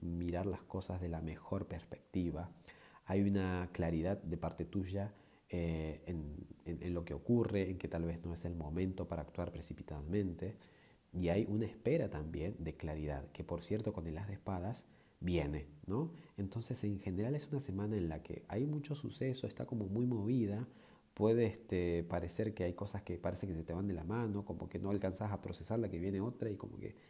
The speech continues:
muy dinámica, ¿no? De todas maneras sos consciente que estás pasando por una etapa, por un proceso. Recordá que venimos de un eclipse en tu propio signo, en, o sea,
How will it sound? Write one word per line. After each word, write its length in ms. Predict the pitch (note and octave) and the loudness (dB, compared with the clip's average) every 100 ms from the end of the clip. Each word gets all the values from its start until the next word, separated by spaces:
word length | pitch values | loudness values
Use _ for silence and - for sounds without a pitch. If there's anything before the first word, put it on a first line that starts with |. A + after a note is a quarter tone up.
| - | -4
muy 120 | F3+ G3+ | 4 8
dinámica, 480 | F#2+ D#2 D#2+ - | 8 6 2 0
¿no? 240 | E2 F3+ G3 - - - - _ | 0 0 -2 -12 -20 -20 -20 _
De 140 | G#2+ | -2
todas 260 | G#2+ D#3+ D#3+ | 2 2 4
maneras 360 | B2+ C3+ C#3 | 4 4 2
sos 160 | C3+ A2 | 0 -4
consciente 800 | - G#2 F#2+ - A2 G#2+ C#3 D#3+ - - - | 0 -2 0 0 2 2 0 -4 -10 -20 -4
que 400 | - A2 D3+ - - | 4 4 4 -4 -6
estás 320 | E2+ - - | -6 -4 -4
pasando 480 | - E2+ F#2+ F#2 F#2 | -4 -4 -2 -2 -2
por 160 | - F2 | -4 -2
una 280 | F2 E2 | 0 -2
etapa, 460 | D#2 - E3+ E3+ E3 | -2 -4 -2 -2 -2
por 140 | F#2+ | -2
un 80 | F#2 | -2
proceso. 640 | E2+ F2 - D3 - C#3+ B2 | -4 -6 -2 -2 2 2 2
Recordá 400 | F#2 F2 F2 F2 | 0 0 0 0
que 80 | |
venimos 320 | E2+ F2 F2 E2 | 0 0 -2 -2
de 40 | |
un 120 | E2+ | -2
eclipse 720 | E2 - B2 B2 - G#2 C3+ - | -2 2 2 2 0 0 0 -2
en 140 | E2 | -6
tu 160 | - - | -6 -4
propio 320 | E2 E2+ D2 | -4 -2 -6
signo, 580 | - C3 A2+ F#2 A2+ C3 | 0 2 2 0 -2 -4
en, 200 | - - | -8 -6
o 80 | - | -8
sea, 180 | - | -8